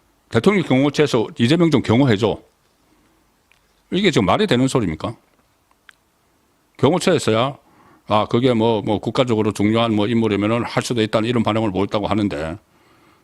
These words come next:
그 경호처, 그때 그 윤석열 전 대통령 무슨 뭐 불법적으로 발부받은 체포영장 집행하느라고 경호처와 막 충돌하고 그다음에 경호처장 무슨 뭐 탄핵한다고 하고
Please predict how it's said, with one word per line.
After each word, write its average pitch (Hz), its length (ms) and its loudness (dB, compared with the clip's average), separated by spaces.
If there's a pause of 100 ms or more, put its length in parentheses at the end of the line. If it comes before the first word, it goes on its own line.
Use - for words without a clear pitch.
(1600)
그 185 400 2
경호처, 143 640 0
그때 127 340 0 (480)
그 101 180 0
윤석열 135 320 2
전 123 160 0
대통령 92 520 -4 (800)
무슨 123 260 0
뭐 110 320 -2 (160)
불법적으로 117 580 0 (120)
발부받은 113 680 -2 (140)
체포영장 120 560 0
집행하느라고 98 920 -2 (540)
경호처와 123 500 0
막 104 120 -2
충돌하고 110 460 0
그다음에 113 300 0
경호처장 120 880 -2 (120)
무슨 120 300 0
뭐 113 100 0
탄핵한다고 113 600 0
하고 113 440 0